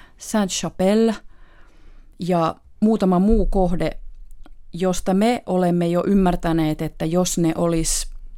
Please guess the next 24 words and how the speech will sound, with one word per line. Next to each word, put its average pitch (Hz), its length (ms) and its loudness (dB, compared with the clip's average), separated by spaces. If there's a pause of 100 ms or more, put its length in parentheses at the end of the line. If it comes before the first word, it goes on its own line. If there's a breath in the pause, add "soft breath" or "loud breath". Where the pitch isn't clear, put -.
tosiaan 160 440 0
tuhottu 160 680 -4 (680 soft breath)
yhden 190 260 4
päivän 170 320 0
aikana 160 460 -4 (560 soft breath)
kammottavan 175 520 0
nopeasti, 160 760 -2
niin 165 420 -2 (480 loud breath)
tämmöistä 190 300 2
elokuvaa 190 520 2
ei - 20 0
olisi 160 160 -4
voitu 160 240 -2 (140)
tehdä. 185 360 2
Me, 175 120 2 (360)
meillä 208 240 2
ei 185 40 2
olisi 180 140 -2
ollut 180 80 -10
mitään 214 340 2
mahdollisuutta 180 480 0
sodan 180 340 2
jälkeen 160 460 -2
enää 165 440 0